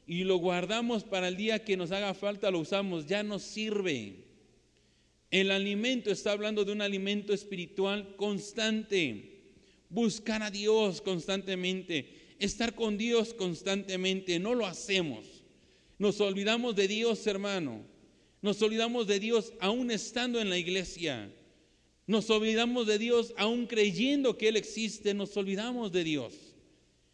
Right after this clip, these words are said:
Por favor, ayúdame a decirle que tienes a su lado, "No te olvides de Dios".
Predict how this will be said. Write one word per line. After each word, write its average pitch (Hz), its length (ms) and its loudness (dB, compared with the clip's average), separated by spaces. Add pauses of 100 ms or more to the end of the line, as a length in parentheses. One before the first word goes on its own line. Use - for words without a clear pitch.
(220)
Por 107 100 -4
favor, 160 260 0
ayúdame 165 580 0
a 147 40 0
decirle 156 260 -2
que 151 80 -6
tienes 160 200 -2
a - 20 -2
su 156 60 -2
lado, 160 120 2
"No 165 120 -2
te 165 80 -4
olvides 156 280 0
de 139 80 -4
Dios". 151 480 -12